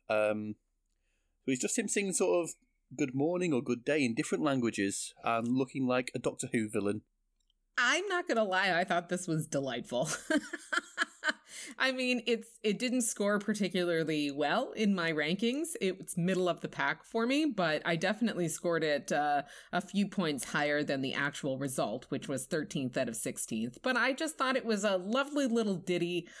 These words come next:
Speaker 2: I enjoyed the tune. I thought it was fun.
Speaker 1: I think I was just mostly distracted by the fact he looks like, now, do you watch Doctor Who at all?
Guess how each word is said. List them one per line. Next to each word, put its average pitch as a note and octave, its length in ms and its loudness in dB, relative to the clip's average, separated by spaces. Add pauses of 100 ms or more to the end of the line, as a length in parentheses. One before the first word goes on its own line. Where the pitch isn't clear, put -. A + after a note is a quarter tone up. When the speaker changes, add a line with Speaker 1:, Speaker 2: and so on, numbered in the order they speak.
(100)
Speaker 2:
I D3+ 100 -2
enjoyed E3+ 500 2
the E3+ 60 -2
tune. D#3 440 -2
I B2+ 80 -2
thought B2+ 180 0
it B2 60 -2
was G#2 140 -10
fun. - 260 -12 (720)
Speaker 1:
I B2+ 80 2
think G3 200 0
I F#3+ 60 6
was D3+ 140 2
just C3+ 160 0
mostly C3+ 280 2
distracted A2+ 420 -2
by A2+ 120 2
the A2 60 -2
fact - 220 -6
he B2 100 0
looks - 220 -2
like, A#2 220 -2
now, C3+ 140 2 (280)
do D3+ 120 -4
you D#3+ 260 0
watch D3+ 320 -2
Doctor - 300 -4
Who C#3 120 2
at B2 140 -2
all? C3+ 280 2